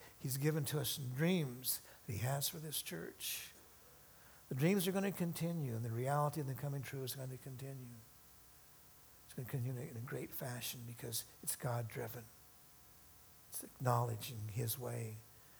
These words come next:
These things are taking place, and these things are happening. Again, th-, there's so many more things, but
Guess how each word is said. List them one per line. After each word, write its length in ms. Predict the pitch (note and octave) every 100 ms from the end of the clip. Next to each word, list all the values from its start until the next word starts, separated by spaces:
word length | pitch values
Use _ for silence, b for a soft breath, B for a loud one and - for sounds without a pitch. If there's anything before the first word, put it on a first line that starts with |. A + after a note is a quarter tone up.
| B -
These 160 | C3 G#2+
things 280 | C3+ B2 A#2
are 60 |
taking 320 | - C3+ B2+
place, 380 | A2 A#2+ B2+ A#2
and 80 | B2
these 120 | A2+
things 260 | B2+ B2 A#2
are 80 | A#2+
happening. 560 | B2 A#2 - C3 A#2+ - - - - - - - B B B B B -
Again, 280 | D#3+ D#3+ F3
th-, 140 | D3+ F#3+
there's 180 | D#3+ -
so 260 | - F#3
many 200 | F3 E3
more 400 | D3+ D3 D3+ C#3
things, 480 | A#2+ D#3 C#3+ B2 A2+
but 160 | B2+